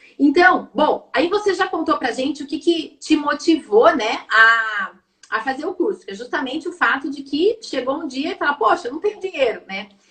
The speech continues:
Aí, uma coisa de-, legal também que você falou sobre a entrada da pandemia. Gente, eu acho que é até legal comentar, porque a gente, na minha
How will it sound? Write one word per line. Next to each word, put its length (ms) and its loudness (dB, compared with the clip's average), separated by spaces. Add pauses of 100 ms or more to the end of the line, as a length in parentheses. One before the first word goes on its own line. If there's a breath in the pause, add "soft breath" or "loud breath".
(220 soft breath)
Aí, 220 0
uma 180 -4
coisa 260 0
de-, 260 -8 (100)
legal 300 0
também 240 -10
que 60 -12
você 100 -10
falou 440 0
sobre 340 -4
a 40 2
entrada 360 2
da 120 -4
pandemia. 800 -2
Gente, 400 -4
eu 80 0
acho 180 0
que 60 -8
é 40 -8
até 140 -4
legal 480 -2
comentar, 680 -2
porque 280 -8
a 100 2
gente, 440 -6
na 200 0
minha 320 -4